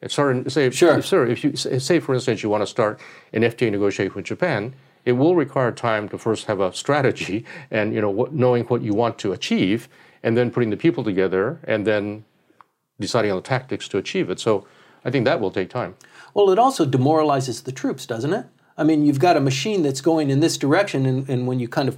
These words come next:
Speaker 2: pull it back,
Speaker 1: Mm-hmm.
Speaker 2: the, the troops, they lose their enthusiasm and their, their commitment to kind of see the, the goals that are being painted for them.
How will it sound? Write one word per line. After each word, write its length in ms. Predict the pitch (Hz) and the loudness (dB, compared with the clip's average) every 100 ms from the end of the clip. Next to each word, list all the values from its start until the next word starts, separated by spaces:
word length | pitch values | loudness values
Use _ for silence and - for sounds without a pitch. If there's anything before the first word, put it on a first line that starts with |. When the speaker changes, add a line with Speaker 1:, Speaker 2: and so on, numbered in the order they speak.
| - _ _ | -8 _ _
Speaker 2:
pull 180 | 208 165 | 2 2
it 120 | 131 | 6
back, 360 | 180 143 135 - - | 6 6 0 -8 -10
Speaker 1:
Mm-hmm. 260 | 107 98 104 | -8 -4 0
Speaker 2:
the, 80 | 139 | 0
the 180 | 131 | 0
troops, 540 | 131 - 220 185 - - | -2 0 -2 -2 -8 -12
they 220 | 151 147 | -2 2
lose 240 | 151 165 139 | 6 4 4
their 140 | 139 | 0
enthusiasm 680 | 131 131 160 139 143 143 143 | 0 2 0 2 0 0 -2
and 140 | 127 | -2
their, 140 | 123 120 | -2 -2
their 160 | 123 | -4
commitment 420 | 120 147 135 135 131 | -4 -4 -4 -6 -10
to 80 | |
kind 200 | - 127 | -4 -2
of 100 | 117 | -2
see 240 | - - 170 | -4 0 0
the, 260 | 127 113 - _ - | 0 -2 -4 _ -12
the 100 | - | -4
goals 320 | 135 147 143 135 | 2 2 2 -2
that 100 | 127 | -4
are 60 | |
being 260 | 117 123 113 | -2 -4 -4
painted 320 | - 220 - | -6 -4 -6
for 80 | - | -6
them. 180 | 113 | -12